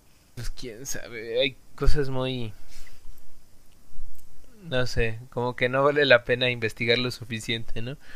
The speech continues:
Porque imagínate, vas al pueblo y, y, y realmente es, pasa eso, ¿no? Así como de que, a ver, ¿quién la va a cargar, eh? <laughs>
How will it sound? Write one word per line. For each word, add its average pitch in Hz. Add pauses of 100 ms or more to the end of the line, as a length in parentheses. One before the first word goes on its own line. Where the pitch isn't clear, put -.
(300)
Porque 131
imagínate, 120
vas 147
al 156
pueblo 120
y, 101
y, 120
y 143
realmente 151
es, 143
pasa 156
eso, 151
¿no? 151
Así 151
como 156
de 127
que, 120
a 110
ver, 127
¿quién 170
la 190
va 165
a -
cargar, 117
eh? -
<laughs> -